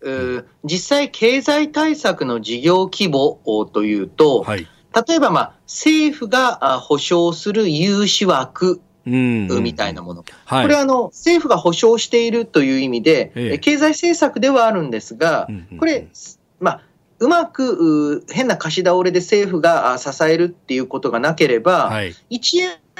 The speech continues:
Speaker 1: も政府は負担ないですよね。
Speaker 2: ああ、確かにそうですね。うん、保証だけしてあげればいい。
Speaker 1: うん。はい。
Speaker 2: うん。
Speaker 1: で、えー、政府が実際にお金を使って行う経済政策の部分。
Speaker 2: はい。うん。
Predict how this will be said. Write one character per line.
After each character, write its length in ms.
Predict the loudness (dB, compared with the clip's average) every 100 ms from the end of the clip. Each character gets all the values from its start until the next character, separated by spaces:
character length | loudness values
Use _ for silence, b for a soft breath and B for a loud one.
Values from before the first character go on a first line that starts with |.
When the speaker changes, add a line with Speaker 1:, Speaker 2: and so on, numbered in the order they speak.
| -2
Speaker 1:
も 80 |
政 360 | -2 -2 -2 -2
府 140 | 0
は 160 | 0 0
負 100 | 0
担 240 | 0 2
な 140 | 2 0
い 60 |
で 80 | -2
す 120 | -10
よ 80 | -16
ね。 120 | -14 -2
Speaker 2:
あ 380 | 0 2 0 -2
あ、 40 |
確 260 | -2 -2 -2
か 80 | -4
に 80 |
そ 180 | -2 -2
う 20 |
で 100 | -2
す 100 | -8
ね。 260 | -4 -4 -4 _ -6
う 80 | -4
ん、 120 | -2
保 160 | -2
証 180 | 2 2
だ 80 | 0
け 140 | -2
し 40 | -2
て 60 |
あ 60 | -4
げ 100 | -4
れ 80 | -8
ば 140 | -12
い 40 | -20
い。 20 |
Speaker 1:
う 20 | -20
ん。 20 | _ _
は 220 | -6 -4 -4
い。 100 | -6 -10
Speaker 2:
う 40 |
ん。 400 | -8 -8 -8 -2
Speaker 1:
で、 240 | 0 0 0
え 60 |
ー、 280 | 0 0 -2 -10 _
政 380 | -2 0 0 -2
府 120 | -2
が 280 | 0 0 -2
実 300 | -6 -8 -2
際 180 | 0 0
に 160 | -6 -8
お 120 | -6
金 340 | -2 -2 0
を 160 | -2 -4
使 340 | -8 -4 -2
っ 100 | -2
て 380 | -4 _ 2 2
行 340 | 4 2 2 2
う 400 | 4 2 2 -2
経 260 | 2 2
済 200 | 4 2
政 300 | 2 0 -2
策 360 | -2 -10 -12 -20 _
の 240 | -2 0
部 140 | 0 -2
分。 120 | -6
Speaker 2:
は 40 | -8
い。 40 |
う 20 |
ん。 80 | -14